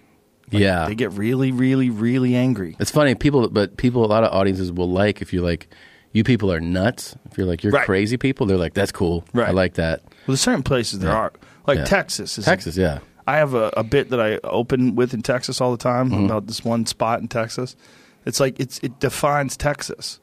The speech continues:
Speaker 2: Yeah.
Speaker 1: It's pe-, pe-, like, bu-, you ever seen, you know what a Buc-ee's is?
Speaker 2: Mm-mm.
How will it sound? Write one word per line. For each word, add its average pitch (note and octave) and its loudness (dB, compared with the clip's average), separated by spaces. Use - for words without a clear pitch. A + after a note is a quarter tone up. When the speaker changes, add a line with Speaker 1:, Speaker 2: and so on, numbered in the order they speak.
Speaker 2:
Yeah. F2+ 0
Speaker 1:
It's - -18
pe-, - -2
pe-, - -16
like, A#2+ -4
bu-, A#2+ 2
you C3+ 0
ever C#3+ 0
seen, C#3+ 0
you B2+ 4
know C#3 2
what C3 2
a A#2 0
Buc-ee's C3 -4
is? C#3+ -2
Speaker 2:
Mm-mm. F#2+ 0